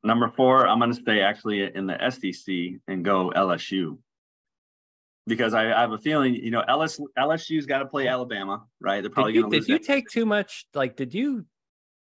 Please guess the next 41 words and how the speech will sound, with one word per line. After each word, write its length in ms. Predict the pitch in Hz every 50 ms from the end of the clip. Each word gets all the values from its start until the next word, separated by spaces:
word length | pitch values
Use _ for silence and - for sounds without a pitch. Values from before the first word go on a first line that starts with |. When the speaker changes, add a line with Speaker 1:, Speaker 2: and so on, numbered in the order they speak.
| _ -
Speaker 2:
like, 260 | - 139 127 117 - - _ _
take 200 | - 135 139 135 -
too 100 | - 151
much 220 | 143 135 - -
medication 540 | 143 120 107 110 - 110 113 110 - 156 147
this 200 | 139 131 - -
morning 240 | 143 139 143 143 139
or 60 | 131
something? 440 | - - 151 139 127 127 143 143 139
Speaker 1:
<laughs> 40 |
Speaker 2:
What, 300 | - 139 190 226 196 151 143
what 220 | 170 240 285 262
are 120 | - 208 196
you, 220 | 185 180 185 180
what 260 | - 143 160 220 233
is 180 | 185 165 135 123
wrong 340 | 117 107 113 131 170 247 -
with 200 | - 170 135 -
you? 80 | 120 110 - - 165 156 -
Now 100 | 160 175
you 60 | 233
got 140 | 240 233 190 170
Mar-, 160 | 175 170 151
now 140 | 151 151 147
Mark 240 | 156 180 196 185 -
Perkins 360 | - 190 220 220 160 127 120
gonna 160 | 120 123 117
be 120 | 113 117 117
j-, 120 | 110 - - _
jumping 340 | - 143 135 120 113 131 123
on, 200 | 120 120 120 120
on 100 | 117 113
my 200 | 113 113 113 113
email. 400 | 107 117 117 117 117 117 120 131 131
He's 120 | 135 131
gonna 100 | 151 143 127
be 60 | 123
all 160 | 123 127 135
over 200 | 135 127 113 117
LinkedIn. 640 | 110 113 127 151 175 165 - 113 110 110 120 131 127
Speaker 1:
Yeah, 140 | - 104 110